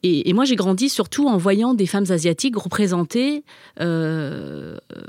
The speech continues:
comme masseuses, comme, euh,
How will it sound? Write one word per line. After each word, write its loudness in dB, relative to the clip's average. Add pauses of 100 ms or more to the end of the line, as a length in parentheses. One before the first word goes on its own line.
(560)
comme 2
masseuses, 0 (260)
comme, -2
euh, -2